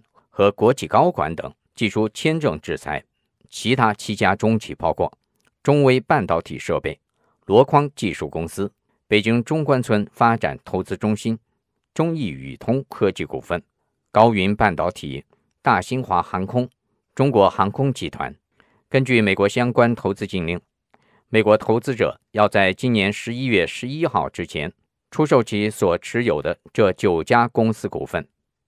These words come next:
美国将小米集团列入与中共军方有关联的名单中，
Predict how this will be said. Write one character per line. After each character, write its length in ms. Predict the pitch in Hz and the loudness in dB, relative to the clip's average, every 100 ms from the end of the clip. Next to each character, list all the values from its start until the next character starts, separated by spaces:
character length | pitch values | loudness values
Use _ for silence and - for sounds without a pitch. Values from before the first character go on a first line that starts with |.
| _ | _
美 160 | 120 | 2
国 100 | 117 | 4
将 240 | 117 127 127 | 4 2 2
小 220 | 110 113 | 2 2
米 160 | 135 | 0
集 160 | 76 87 | -4 -6
团 240 | 82 78 - _ | -4 -6 -8 _
列 120 | 123 | 0
入 200 | 113 98 | 2 0
与 200 | 82 76 | -2 -8
中 220 | - 147 | -6 -4
共 240 | 147 117 92 | 0 -2 -2
军 200 | - 143 | -4 -2
方 240 | 139 127 123 | 0 -2 -2
有 140 | 80 | -8
关 260 | - 117 127 | -2 -2 0
联 160 | 82 | -2
的 160 | 87 71 | -2 -6
名 220 | - 82 | -6 -6
单 160 | 101 117 | -4 -2
中， 240 | 117 123 | -2 -4